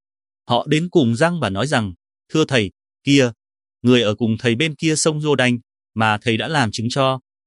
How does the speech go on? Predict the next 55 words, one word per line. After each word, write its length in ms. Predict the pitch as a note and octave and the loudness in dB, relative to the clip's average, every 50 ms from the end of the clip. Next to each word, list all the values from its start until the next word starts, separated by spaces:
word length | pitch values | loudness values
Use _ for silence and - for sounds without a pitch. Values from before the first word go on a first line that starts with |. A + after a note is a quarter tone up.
| _ _ _ - | _ _ _ 0
bây 200 | B2+ C#3+ D3 C#3+ | 2 2 2 2
giờ 220 | B2+ C3+ A#2+ A2+ | 2 0 0 0
đương 260 | B2 D3 D3+ C#3+ C#3 | 0 -2 -2 -2 -2
làm 180 | C3+ B2 A#2 G#2 | -2 -2 -2 -2
phép 140 | - F3+ F#3 | -4 -4 -2
báp 200 | F3+ G3 - - | -2 -4 -2 0
têm, 240 | C#3+ C#3 C3+ B2+ A#2+ _ _ _ _ _ _ - | 0 0 0 0 -2 _ _ _ _ _ _ -4
và 200 | G2+ G#2+ G#2 G#2+ | 0 0 0 0
ai 200 | G2+ C#3 D3 D3 | 0 -2 -2 0
nấy 160 | C#3+ C#3+ E3 | 0 -2 0
đều 240 | D#3 D3+ C#3+ A#2 A2+ | 2 2 2 2 2
đến 160 | A2 A#2+ B2+ | 0 -4 -2
cùng 200 | - C#3 A#2 A2 | -2 0 0 2
người." 240 | A2 A#2 A2+ G2 F2+ _ _ _ _ _ _ _ _ _ _ _ _ _ _ _ _ _ - | 2 2 2 0 -2 _ _ _ _ _ _ _ _ _ _ _ _ _ _ _ _ _ 2
Nếu 160 | A2+ A#2+ C#3 | 2 2 4
bạn 200 | E3+ F#3 - B2 | 4 2 0 0
chọn 200 | - C3+ A2 B2 | -2 -4 -2 0
nói 160 | A#2+ A#2+ D3 | 0 0 0
rằng, 260 | D#3 D#3 A#2+ G#2 F#2 E2+ _ _ _ _ _ _ _ - | 0 -2 -2 -2 -4 -10 _ _ _ _ _ _ _ -2
điều 180 | - C3 C3+ C3+ | 2 4 4 4
đó 220 | C#3+ C#3+ D#3 F#3 | 4 2 0 0
có 140 | - - E3+ | -2 -4 -4
nghĩa 220 | D#3+ F3 F#3 A3 | -2 -2 -2 -2
là 100 | G#3 D3+ | -2 -2
tất 200 | A#2 - A3 - | -2 -4 -6 -4
cả 140 | - C#3+ G#2+ | -2 -2 -2
mọi 160 | G#2 A2+ A2+ | -2 -4 -4
người 160 | A#2 A#2+ A#2+ A2 | 0 0 0 0
trên 180 | - - E3 D#3+ | 0 -2 -4 -2
thế 180 | - D3+ D3 | 0 -2 0
giới 320 | C3+ C#3 C3+ B2+ C#3+ F#3 G#3+ _ - | 0 2 0 2 0 0 -4 _ 0
đều 180 | - B2 C3 B2+ | 2 4 4 4
sẽ 180 | A#2+ - G#2+ | 2 0 -2
đến 260 | G2+ C3 A#2+ A#2 C#3+ C#3+ | -2 0 0 0 0 -2
với 100 | C3 C3 | -4 -4
Chúa 200 | - - A#2+ B2 B2+ | -2 -2 -2 -2 0
Cứu 160 | - B2+ C3 - | -2 -2 -2 0
Thế 180 | B2+ B2 A#2+ | 0 -2 0
Giêsu 460 | C#3 D3+ D3 C#3 C3 - - C3 A#2+ A#2 | 0 2 0 0 0 0 0 0 0 0
vào 160 | A2+ G#2+ G2 | 0 0 0
lúc 200 | A2 A#2+ F2 - | -2 -4 -4 -2
đó, 300 | A2 G#2+ G#2+ A#2 D#3 - _ _ _ _ _ _ _ - | -2 0 0 -2 -4 -8 _ _ _ _ _ _ _ 0
thì 120 | - B2+ A#2 | 2 2 2
dĩ 180 | B2+ D#3+ G3 | 2 0 -2
nhiên 200 | G3+ F#3+ F3 D#3+ | 0 0 0 0
không 280 | C#3+ - F#3+ F#3 F3+ D#3 | -2 -4 -2 -2 -2 -2
ai 200 | C#3 E3 E3 D#3+ | -2 -2 -2 -2
có 120 | - F3+ F3 | -4 -6 -4
thể 160 | - B2+ G2+ | -2 -2 -2
ngăn 220 | F#2+ G#2 C#3 D3 C#3 | -2 -4 -6 -6 -4
cản 200 | - A2+ F#2+ F2+ | -4 -4 -4 -4
bạn 200 | G2 F#2+ E2+ F#2+ | -6 -6 -4 -4
làm 200 | G#2 G#2+ G2+ G2 | -4 -4 -2 -2
như 180 | G#2 A#2 C3 | -4 -4 -2
vậy. 180 | B2 C3 A2 | -2 -2 -4